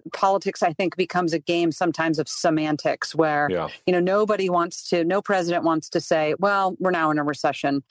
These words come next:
Speaker 1: Here's what we're gonna do about it," because people will blame the president. I don't think it's one president's fault, by the way.
Speaker 2: Yeah.
Speaker 1: So I do think we're seeing, you know, some of these, uh, debates are a little bit meaningless. What we really need to figure out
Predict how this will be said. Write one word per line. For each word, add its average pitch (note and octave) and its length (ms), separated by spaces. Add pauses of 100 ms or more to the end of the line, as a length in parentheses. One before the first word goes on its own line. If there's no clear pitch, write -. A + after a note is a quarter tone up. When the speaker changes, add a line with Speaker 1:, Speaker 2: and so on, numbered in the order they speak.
(220)
Speaker 1:
Here's E3+ 340
what D#3+ 140
we're C#3+ 60
gonna D3 140
do D4 220
about A3+ 240
it," G3+ 80
because G#3+ 240
people G#3 240
will F3 140
blame D#3 300
the D3 60
president. C#3 480
I F3 120
don't F3+ 240
think F3 160
it's D#3 120
one D#3+ 280
president's C#3 420
fault, D3 260
by C3+ 140
the B2 100
way. C#3 300
Speaker 2:
Yeah. E2+ 220 (100)
Speaker 1:
So C#4+ 220
I C4+ 100
do C4+ 240
think A#3 300
we're G3+ 140
seeing, F#3 420
you F3+ 40
know, E3 380
some A#3+ 300
of A3+ 80
these, G#3 360
uh, F3+ 120 (100)
debates F3 340
are F3+ 120
a E3+ 40
little E3+ 180
bit F#3+ 180
meaningless. A#3+ 640
What G3+ 140
we F#3+ 100
really F#3+ 320
need A#3+ 160
to B3+ 80
figure C4 300
out B3+ 260